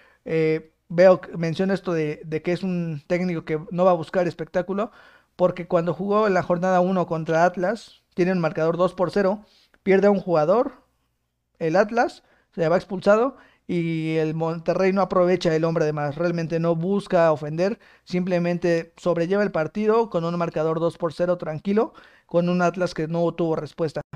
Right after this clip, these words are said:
El mismo caso con América, después de obtener el,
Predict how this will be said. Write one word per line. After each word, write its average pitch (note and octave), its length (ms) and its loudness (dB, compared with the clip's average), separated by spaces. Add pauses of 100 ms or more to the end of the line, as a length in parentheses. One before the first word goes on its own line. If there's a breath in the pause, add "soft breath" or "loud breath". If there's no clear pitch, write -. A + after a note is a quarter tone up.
(560)
El E3 180 -6
mismo G3+ 220 4
caso G3+ 220 2
con E3+ 140 -2
América, E3+ 400 0
después F3 280 -2
de A3 60 4
obtener F3 480 -2 (100)
el, C#3+ 300 -6